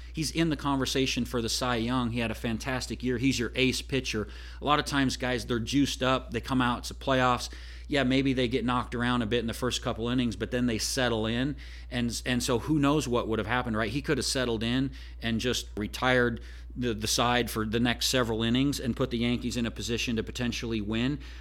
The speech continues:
But they, they give him an early hook, and then other pitchers they bring in go on to allow three more runs, and they lose,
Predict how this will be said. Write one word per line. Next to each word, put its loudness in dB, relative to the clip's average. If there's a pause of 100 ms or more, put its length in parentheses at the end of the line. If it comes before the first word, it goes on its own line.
But 0
they, 2
they 2
give 4
him 4
an 4
early 4
hook, -2 (340)
and 2
then 2
other 4
pitchers 0
they 2
bring 0
in 4
go 2
on 2
to -2
allow 2
three 0
more 2
runs, 2
and 0
they 0
lose, 0